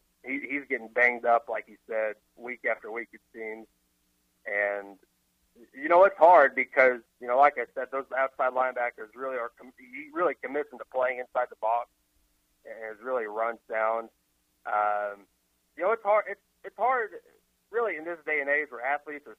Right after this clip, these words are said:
so good, uh, especially in the N F L, to kinda keep guys healthy. Uh, you know, when he's facing a three hundred fifty pound tackle, uh, week after week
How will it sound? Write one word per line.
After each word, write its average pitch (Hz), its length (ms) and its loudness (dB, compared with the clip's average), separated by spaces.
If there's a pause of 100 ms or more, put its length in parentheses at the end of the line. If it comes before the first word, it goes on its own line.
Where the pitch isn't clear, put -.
so 131 260 -10
good, 123 320 -8 (460)
uh, 110 160 -6 (140)
especially - 300 -14
in 120 40 -8
the 120 100 0
N 120 80 0
F 117 120 0 (120)
L, 123 300 4 (600)
to 135 80 -14
kinda 135 240 -2 (160)
keep 127 200 -16
guys 123 320 -2
healthy. 131 440 -4 (680)
Uh, 107 360 -2
you 117 80 -16
know, 113 120 -6
when 120 100 -8
he's 139 160 -10 (140)
facing 135 320 -4
a 110 60 -6
three 135 220 -10
hundred 123 320 -2
fifty 135 200 -12
pound - 260 -6 (100)
tackle, 120 560 0 (440)
uh, 104 300 -10
week 135 360 -10
after 123 200 -10
week 131 180 -10